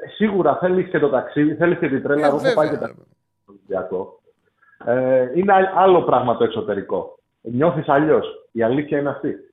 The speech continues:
Speaker 1: Αλλά πιστεύω ότι είναι και αυτό, είναι, θα ήταν μια ωραία εικόνα να το σηκώνει ο Ολυμπιακός μέσα στην Οπαπαρίνα.
Speaker 2: <laughs>
Speaker 1: Για μένα.
Speaker 2: Για σένα.
Speaker 1: Α,
Speaker 2: Ο Σε-, ο
Speaker 1: για
Speaker 2: Σέβανος
Speaker 1: και-
Speaker 2: ώρα,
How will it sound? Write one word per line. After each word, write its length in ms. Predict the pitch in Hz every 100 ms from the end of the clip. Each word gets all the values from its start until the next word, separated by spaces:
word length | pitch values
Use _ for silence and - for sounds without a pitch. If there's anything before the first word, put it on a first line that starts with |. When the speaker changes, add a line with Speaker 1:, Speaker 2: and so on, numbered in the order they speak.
| _ -
Speaker 1:
Αλλά 260 | 143 147
πιστεύω 320 | 151 139 214
ότι 120 | 214 214
είναι 120 | 214
και 180 | 214 190
αυτό, 280 | - 214 208 180 143 127 - - _ _ _ _ _ _ _
είναι, 200 | 196 220 214
θα 60 | 226 233
ήταν 120 | 240
μια 220 | 233 220
ωραία 260 | 226 240 220
εικόνα 360 | - 190 175
να 140 | 151 147
το 80 |
σηκώνει 380 | 135 139 147 139
ο 40 | 127
Ολυμπιακός 460 | 120 120 113 123
μέσα 160 | 113 113
στην 140 | 113 104
Οπαπαρίνα. 560 | 104 101 101 95 87 - _
Speaker 2:
<laughs> 200 | 113 101
Speaker 1:
Για 140 | 117 120
μένα. 300 | 113 107 - -
Speaker 2:
Για 180 | 110 120
σένα. 240 | 104 98 _ _ -
Speaker 1:
Α, 80 | -
Speaker 2:
Ο 120 | 123
Σε-, 120 | 123 160
ο 140 | 143
Speaker 1:
για 100 | 139
Speaker 2:
Σέβανος 380 | - 190 - 202
Speaker 1:
και- 60 |
Speaker 2:
ώρα, 200 | 180 170